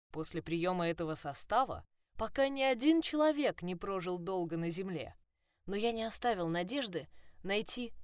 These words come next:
идеальное сочетание — нектар жизни. Я продолжу эксперименты, спасу людей от болезней, врождённых дефектов и слабостей.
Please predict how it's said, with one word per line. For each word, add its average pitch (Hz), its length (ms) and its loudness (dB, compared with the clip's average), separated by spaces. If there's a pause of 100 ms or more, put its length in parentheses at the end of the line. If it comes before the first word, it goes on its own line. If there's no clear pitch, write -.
(140)
идеальное 226 640 2
сочетание — 147 840 -4 (420)
нектар 185 460 0
жизни. 160 540 -4 (1300)
Я 185 180 2
продолжу 220 580 2
эксперименты, 196 840 -4 (440)
спасу 214 420 2
людей 220 380 2
от 180 80 -2
болезней, 190 720 0 (240)
врождённых 202 640 2
дефектов 180 640 -4 (260)
и 185 100 -8
слабостей. 185 760 -2